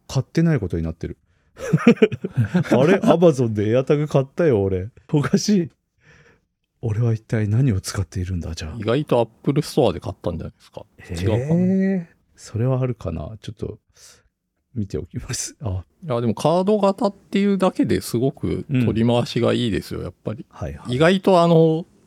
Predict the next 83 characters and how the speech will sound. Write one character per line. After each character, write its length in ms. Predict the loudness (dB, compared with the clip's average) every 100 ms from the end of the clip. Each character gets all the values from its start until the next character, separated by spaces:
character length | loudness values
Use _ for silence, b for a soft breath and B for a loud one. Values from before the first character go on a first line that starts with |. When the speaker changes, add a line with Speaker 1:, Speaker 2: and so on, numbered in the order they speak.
| -4
Speaker 2:
AirTag 600 | 0 0 0 0 2 2
の 160 | 2 2
サ 180 | 2
イ 80 | 2
ズ 120 | 0
っ 20 | -4
て 360 | -4 -2 -2 -4 _ _
困 320 | -8 0 2
る 120 | 2 -2
っ 20 |
て 180 | -6 -10
い 60 |
う 20 |
か。 240 | -8 -8 -8 -6
Speaker 1:
う 60 | -2
ん。 840 | 0 0 0 0 -2 -2 -6 -8 -12 _
ち 80 | -2
ょ 20 |
っ 60 | -2
と 180 | -2 -2
ね、 180 | -2 -2
Speaker 2:
う 40 |
ん。 300 | -4 -6 -2
Speaker 1:
厚 220 | -2 0
み 100 | 0
も 160 | 2 2
あ 40 |
る 100 | 0
し。 340 | -4 -8 -14 -16 _ _ _
Speaker 2:
そ 140 | -6 -6
う 40 |
そ 120 | -6
う、 40 | -10
キ 260 | -6 -4
ー 20 | -2
ホ 180 | 0
ル 120 | 2 2
ダ 180 | 2
ー 20 | -2
と 100 | -4
か 280 | -4 -4 -8 _ _ _
も 200 | -8 -8
ち 120 | -6 -8
ょ 20 |
っ 20 |
と 140 | -8
で 200 | -10 -8
か 180 | -4 -2
い 80 | -2
な 100 | -4
っ 60 | -8
て 100 | -12
感 200 | -12 -10
じ 100 | -10
な 100 | -10
ん 40 |
で。 60 | -10
Speaker 1:
そ 240 | -6 -4
う 40 | -4
で 80 | -6
す 180 | -12
ね。 180 | -18 -20 -12
あ、 260 | -8 -8 -8
Speaker 2:
う 40 | -8
ん。 300 | -8 -8 -6
Speaker 1:
で 60 |
も 120 | -2
い 140 | 0 0
い 40 |
で 120 | -2
す 140 | -4 -6
ね。 180 | -6 -2
用 200 | -2 -2
途 120 | -4
が 120 | -6
し 100 | -8
っ 40 | -10
か 140 | -6
り 60 | -4
分 140 | -4
か 120 | -6
っ 40 | -8
て。 280 | _ -18